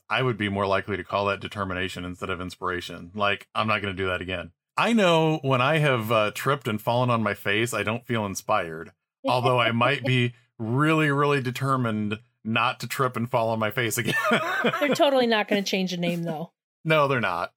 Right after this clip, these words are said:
Speaker 1: But we'll see if this is the final trigger for inspiration. That might still be evolving.
Speaker 2: Yeah.
Speaker 1: So exhaustion gets super reworked in this. Um, instead of having different penalties at each level of exhaustion and then dying at,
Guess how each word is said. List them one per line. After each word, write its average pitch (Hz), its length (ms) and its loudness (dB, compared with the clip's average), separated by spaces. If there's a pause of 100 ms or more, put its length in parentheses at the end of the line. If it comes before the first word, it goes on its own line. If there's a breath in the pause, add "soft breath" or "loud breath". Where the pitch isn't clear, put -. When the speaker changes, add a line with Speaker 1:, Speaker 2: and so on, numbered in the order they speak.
(140)
Speaker 1:
But 104 280 2 (340)
we'll 190 160 4
see 151 480 2
if 127 120 0
this 139 180 -2
is 113 120 -6
the 117 80 -8
final 117 360 -2
trigger 104 360 -2
for 104 200 -4
inspiration. 98 680 -6
That 98 260 -2
might 107 280 -2
still 101 220 -4
be 104 440 -2 (220)
evolving. 95 520 -4 (340)
Speaker 2:
Yeah. 190 280 -2 (360)
Speaker 1:
So 170 260 2
exhaustion 143 720 2
gets 117 240 -2
super 214 540 2
reworked 170 640 2
in 117 120 0
this. - 480 -2
Um, 107 420 2
instead 123 320 0
of 139 80 0
having 135 320 0
different 131 420 -2
penalties 131 540 -2
at 113 80 0
each 120 180 -4
level 120 280 2
of 107 80 -2
exhaustion 117 720 0
and 104 180 -2
then 104 220 0
dying 110 480 0
at, 101 180 0